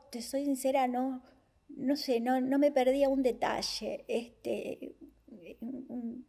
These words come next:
una, un personaje, este, eh,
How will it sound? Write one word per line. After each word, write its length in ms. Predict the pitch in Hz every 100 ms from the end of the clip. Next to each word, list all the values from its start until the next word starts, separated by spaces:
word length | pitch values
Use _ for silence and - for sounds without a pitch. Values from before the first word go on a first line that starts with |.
| -
una, 480 | 247 262 240 - -
un 160 | - 247
personaje, 960 | 277 254 247 233 254 294 - 277 233 214 - - - _
este, 840 | 180 208 - - 208 - - - - _ _ _ - - _ _ _ _ _ _
eh, 280 | - 240 -